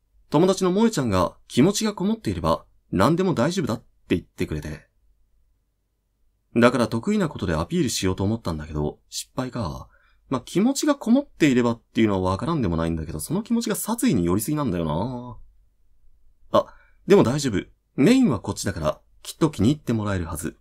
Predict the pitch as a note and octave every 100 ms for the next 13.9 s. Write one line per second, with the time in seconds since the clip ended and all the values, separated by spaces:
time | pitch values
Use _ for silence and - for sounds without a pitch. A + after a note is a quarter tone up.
0 | _ - E2+ - D#2 - _ _ _ _
1 | _ _ _ _ _ _ _ _ _ _
2 | _ _ _ - E3 F#3+ G3 - E3+ -
3 | - - A3+ A2 D2 - G2+ B2+ - G2+
4 | - G#2 - A2+ - - - - - _
5 | _ _ _ _ _ _ _ _ _ _
6 | _ _ _ - F#2 F#2+ - D2 C#2+ -
7 | - _ _ - A#3 D#3+ D#3+ D3+ D#3 A#2+
8 | D2+ D#2 E2+ E2 D2+ - _ _ - -
9 | _ _ - - _ _ _ _ _ _
10 | _ _ _ _ _ _ - E3+ A#3 D3+
11 | G#2+ F3 F3 G2+ E2+ - E2+ C3 A#2+ -
12 | - E2+ D2+ - _ _ - B2+ D3 D3
13 | C#3+ D#3 A#2 D2+ C#2+ C#2 C2+ - _